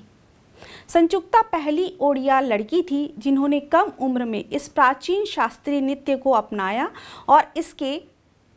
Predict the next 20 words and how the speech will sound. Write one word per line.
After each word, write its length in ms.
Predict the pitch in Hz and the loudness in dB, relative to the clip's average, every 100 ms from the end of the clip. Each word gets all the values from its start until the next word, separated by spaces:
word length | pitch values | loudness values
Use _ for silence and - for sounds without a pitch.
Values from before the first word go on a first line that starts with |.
| _ _ _ | _ _ _
भव्य 380 | 208 254 330 403 | -4 2 2 2
पुनरुद्धार 720 | 440 294 269 254 254 240 226 | 0 0 0 0 -2 -2 -2
को 100 | 247 | -4
सुनिश्चित 520 | 302 277 240 - 247 | -2 -2 -2 -4 -8
किया। 260 | - 226 214 190 - _ _ _ _ - - - | -4 0 0 -2 -10 _ _ _ _ -20 -20 0
प्रसिद्ध 400 | 320 392 466 - - | 2 2 0 -2 0
ओडिशी 400 | 285 277 269 320 | 0 0 -2 -2
नृत्यांगना 680 | 294 - 247 220 220 226 | -2 0 0 0 -4 -4
संजुक्ता 500 | 247 339 349 349 - | -2 0 0 0 -2
पाणिग्रही 600 | 392 285 247 269 277 262 | 0 0 0 0 0 0
ने 160 | 247 247 | 0 -2
जीवन 380 | - 269 370 349 | -2 0 2 2
भर 220 | 262 202 - | 2 0 0
ओडिशी 480 | 269 339 330 349 330 | 0 2 0 -2 -2
के 140 | 330 | -2
सच्चे 380 | - 320 - 339 | -2 -4 -2 -2
रिवाज 380 | 262 226 214 214 | 0 2 0 -2
को 120 | 254 | -4
बनाए 340 | 226 214 196 | -2 -2 -2
रखा। 440 | 196 196 220 208 | -4 -2 -2 -2